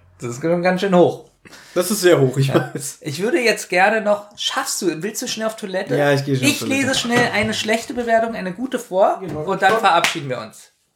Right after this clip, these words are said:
Speaker 1: Soll ich schön laut vorlesen, dass du's auch hörst?
Speaker 2: Nein, ich hör's dann im Schnitt.
Speaker 1: Ach so, stimmt. <laughs> Also, wir fangen erstmal mit einer guten an. Das Problem ist, ähm, ich gucke ja auf Amazon und, ähm,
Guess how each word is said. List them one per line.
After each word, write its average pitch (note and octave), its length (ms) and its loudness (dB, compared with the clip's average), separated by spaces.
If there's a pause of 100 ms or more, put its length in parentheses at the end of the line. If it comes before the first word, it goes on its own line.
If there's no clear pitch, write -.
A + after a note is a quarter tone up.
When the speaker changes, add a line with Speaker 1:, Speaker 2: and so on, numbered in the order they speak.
(300)
Speaker 1:
Soll F#3 200 6
ich A#3+ 120 4
schön B3+ 220 2
laut B3 280 4
vorlesen, G#3 360 4
dass G3+ 180 2
du's G#3 160 -8
auch G3 160 -2
hörst? G#3 360 2
Speaker 2:
Nein, F3+ 260 -4
ich E3 340 -12
hör's F3+ 220 -4
dann E3 140 -6
im D3+ 60 -4
Schnitt. D#3 280 -10 (380)
Speaker 1:
Ach D#3 80 2
so, C#3+ 160 0
stimmt. - 340 -2 (140)
<laughs> - 260 0 (1000)
Also, D#3+ 340 4
wir E3+ 120 6
fangen G#3+ 220 4
erstmal G#3 340 0
mit G3+ 160 -2
einer F#3 280 2
guten F#3+ 400 -4
an. C#3 240 2
Das C#3+ 100 -2
Problem F3 640 0
ist, - 380 0 (500)
ähm, D#3+ 200 2
ich D#3 140 -4
gucke F#3 220 0
ja D#3+ 60 6
auf D#3 140 0
Amazon F3 680 2
und, D3+ 540 -2
ähm, C#3+ 600 2